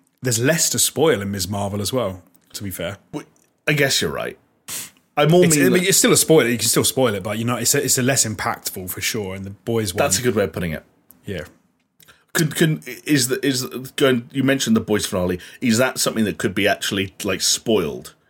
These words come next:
Speaker 2: Um,
Speaker 1: Yeah, you could spoil it, yeah.
Speaker 2: Right. Is there, do you think there's gonna be a season four of The Boys? I'm not sure if that's been
Speaker 1: Oh.
Speaker 2: confirmed
Speaker 1: I think
Speaker 2: already
Speaker 1: it has
Speaker 2: or not.
Speaker 1: now.
Speaker 2: Right, okay.
Speaker 1: I believe it has now. Um,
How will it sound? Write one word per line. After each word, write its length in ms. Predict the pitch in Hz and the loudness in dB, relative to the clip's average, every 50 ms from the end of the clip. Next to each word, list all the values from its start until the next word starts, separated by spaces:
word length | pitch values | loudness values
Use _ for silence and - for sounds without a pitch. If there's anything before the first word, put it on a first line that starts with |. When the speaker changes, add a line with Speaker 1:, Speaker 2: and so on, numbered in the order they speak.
| _ _ _ _ - - - - - - - - - | _ _ _ _ -20 -20 -20 -20 -20 -20 -20 -12 -10
Speaker 2:
Um, 360 | 85 80 80 80 80 80 - _ _ - - | -8 -8 -6 -8 -8 -10 -12 _ _ -12 -4
Speaker 1:
Yeah, 300 | 110 123 123 110 95 98 | 0 0 2 2 0 -2
you 180 | 101 104 113 | -4 -6 -6
could 200 | 110 - 131 104 | -6 -6 -4 -4
spoil 320 | - - - 98 95 92 92 | -4 -4 -4 -6 -8 -8 -8
it, 80 | 87 | -8
yeah. 160 | 90 92 90 90 _ - | -8 -10 -12 -14 _ -8
Speaker 2:
Right. 240 | 82 80 78 73 - _ _ _ _ _ _ _ _ - | -6 -6 -6 -6 -8 _ _ _ _ _ _ _ _ -2
Is 120 | 131 123 | 0 2
there, 120 | 123 131 | 2 2
do 340 | 127 120 80 113 113 - 139 | 2 0 -4 -4 -4 -2 -2
you 80 | 127 113 | -2 0
think 160 | 127 123 110 | -2 -2 0
there's 160 | 113 113 - | 0 -2 0
gonna 100 | - 113 | 0 0
be 80 | 107 107 | 2 2
a 40 | 98 | 0
season 320 | - - 117 104 95 104 | 0 0 0 0 -2 -2
four 180 | 90 - 107 101 | -4 -2 0 0
of 80 | 95 90 | 0 0
The 60 | 92 | -2
Boys? 360 | 92 107 90 78 71 71 - | -2 -2 -2 -2 -4 -6 -6
I'm 100 | 82 104 | -2 -2
not 140 | 107 92 - | -2 -2 -2
sure 140 | - 104 90 | -2 -4 -4
if 80 | 90 | -2
that's 220 | - 127 139 131 117 | 0 2 2 4 4
been 220 | 110 104 95 92 | 4 4 2 2
Speaker 1:
Oh. 100 | 95 98 | 0 -4
Speaker 2:
confirmed 480 | 98 90 - 104 92 90 90 87 - - _ _ _ _ _ _ _ _ _ _ _ _ - | -4 -4 -4 -4 -2 -2 -4 -6 -8 -12 _ _ _ _ _ _ _ _ _ _ _ _ -2
Speaker 1:
I 120 | 139 131 | 0 0
think 80 | - - 123 - | 2 2 2 2
Speaker 2:
already 20 | |
Speaker 1:
it 40 | - | 2
has 180 | 120 120 110 - | 0 0 0 -2
Speaker 2:
or 40 | |
not. 60 | 92 95 | -4 -6
Speaker 1:
now. 140 | 104 95 - _ _ _ - | -8 -10 -12 _ _ _ -4
Speaker 2:
Right, 180 | 92 87 78 78 90 | -4 -2 -2 -4 -4
okay. 20 | 98 107 | -4 -4
Speaker 1:
I 40 | |
believe 140 | 110 104 98 | -4 -4 -4
it 80 | 90 90 | -6 -6
has 220 | 95 95 90 87 | -6 -6 -6 -6
now. 180 | 90 90 95 - - - - - _ _ - | -8 -10 -12 -12 -16 -20 -20 -20 _ _ -10
Um, 380 | 104 101 98 98 95 92 90 - | -6 -4 -4 -4 -4 -4 -6 -10